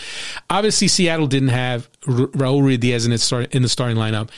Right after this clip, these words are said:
They didn't have Nicolas Lodeiro in the starting lineup. They didn't have Alex Roldan in the starting lineup. Now, they all came into the match in the second half of that game, but obviously the injuries were more of an issue than we realized, than we thought. Because obviously a lot of those guys came back at the end of the regular season, and you thought, "Okay, look,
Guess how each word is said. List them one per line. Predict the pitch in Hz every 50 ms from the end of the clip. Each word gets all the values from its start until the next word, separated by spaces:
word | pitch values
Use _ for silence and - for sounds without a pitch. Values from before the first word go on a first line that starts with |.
| - - - - - - _
They | - 135
didn't | 123 123 127
have | 127 117 117
Nicolas | 127 120 - 123 - -
Lodeiro | 131 117 123 127 123 123 123
in | 117
the | 113 -
starting | - - 113 110 110
lineup. | 110 107 107 110 110 -
They | 123 123
didn't | 120 120
have | 120 110
Alex | 117 110 110 113 -
Roldan | 120 113 107 120 113 120 120
in | 117 117
the | 107
starting | - - 120 117 113 110
lineup. | 107 107 107 104 107 - _ _ _ _ _ _ _ _ _ _ _ _ _ _ _ _ _ - - 135
Now, | 139 131
they | 135 139
all | 143 147 139
came | - - 156 135
into | 131 131 127 - 120
the | 113
match | 113 117 113 110 -
in | 110
the | 110
second | - - 123 117 - 107
half | - 139 139 - -
of | 139
that | 113 104 107 -
game, | - 147 151 156 127 107
but | 110 113
obviously | 123 143 151 143 135 - - 156
the | 135 127 120 127
injuries | 139 143 131 151 156 156 143 - - - - - - - - - - - - -
were | 135 135
more | 135 143 151 165 180
of | 170 156
an | 156 156
issue | 147 139 - 160
than | 127 131 127 120
we | 120 113
realized, | 104 107 101 - - 120 113 113
than | 117 113
we | 117 107
thought. | - - - - - - _ _ _ _ _ _ _ _ _ _ _ _
Because | - 120 110 - 117
obviously | 127 131 139 139 135 - 143
a | 131 131
lot | 160 202
of | 202
those | 175 151 127
guys | 123 131 127 120
came | - - - 156 143 135
back | 127 127 127 123 113 - - -
at | - 120
the | - 131 127
end | 127 135 135
of | 120
the | 123
regular | 120 123 120 120 117
season, | - - 214 226 202 196 175
and | 151
you | 147 143
thought, | 117 - 143 131 -
"Okay, | 160 139 - 156 135 131
look, | 143 131 110 -